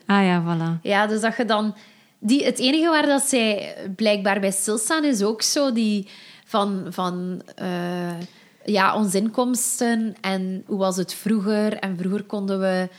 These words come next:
Speaker 2: heel veel en hadden we veel inkomsten en nu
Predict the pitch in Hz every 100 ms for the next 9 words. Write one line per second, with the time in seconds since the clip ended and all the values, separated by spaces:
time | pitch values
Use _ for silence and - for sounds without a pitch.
0 | - - 185 196 196 - 190 190 196 196
1 | 196 - 180 180 180 175 175 180 170 -
2 | 180 190 190 185 190 180 - 190 180 165
3 | 185 190 185